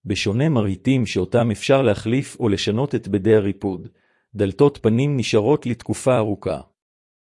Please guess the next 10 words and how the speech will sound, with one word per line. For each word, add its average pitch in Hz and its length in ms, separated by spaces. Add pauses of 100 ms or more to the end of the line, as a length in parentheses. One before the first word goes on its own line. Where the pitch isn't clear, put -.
(420)
אם 139 200
תבחרו 101 440
דלתות 92 440
איכותיות, 104 720 (320)
הן 131 160
תמיד 147 360
ייראו 120 300
חדשות, 98 720 (340)
רעננות 107 540
ומרשימות. 107 880